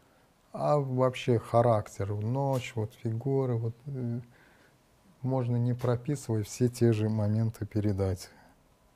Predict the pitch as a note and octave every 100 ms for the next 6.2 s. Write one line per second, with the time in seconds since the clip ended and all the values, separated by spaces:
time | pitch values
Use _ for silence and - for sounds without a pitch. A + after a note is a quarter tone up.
0 | _ _ _ _ _ _ _ _ _ _
1 | _ _ _ _ _ _ _ _ _ _
2 | _ _ - _ _ _ _ - _ -
3 | - _ _ _ _ _ _ _ _ _
4 | - B2+ C3+ A#2 A2+ - - B2 A#2+ A#2+
5 | A2+ A#2+ B2+ B2 G#2+ G#2+ A2+ G#2+ G2+ G2+
6 | G#2 A2